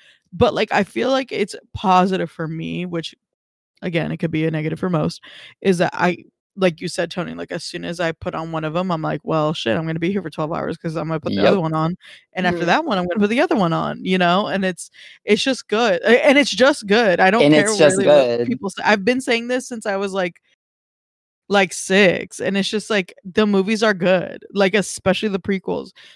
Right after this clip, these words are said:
Speaker 1: Like, the way that, that, um, you, he had a really big thing, um, Lucas did. He had a really, like,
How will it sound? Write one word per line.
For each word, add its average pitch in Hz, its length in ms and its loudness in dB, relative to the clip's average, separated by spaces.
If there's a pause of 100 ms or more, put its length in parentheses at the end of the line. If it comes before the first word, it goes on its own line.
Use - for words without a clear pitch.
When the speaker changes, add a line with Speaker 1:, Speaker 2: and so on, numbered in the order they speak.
(140)
Speaker 1:
Like, 196 280 -2
the 214 120 4
way 190 540 2
that, 202 480 2 (1120)
that, 180 500 2
um, 170 480 0 (220)
you, 185 180 -4 (640)
he 254 240 2
had 247 180 6
a 330 60 0
really 226 260 2
big 185 340 -2 (440)
thing, 165 540 -6 (140)
um, 170 260 -2
Lucas 175 320 -4
did. 170 260 -6
He 185 160 -4
had 202 140 0
a 202 60 -2
really, 185 380 0
like, 175 320 0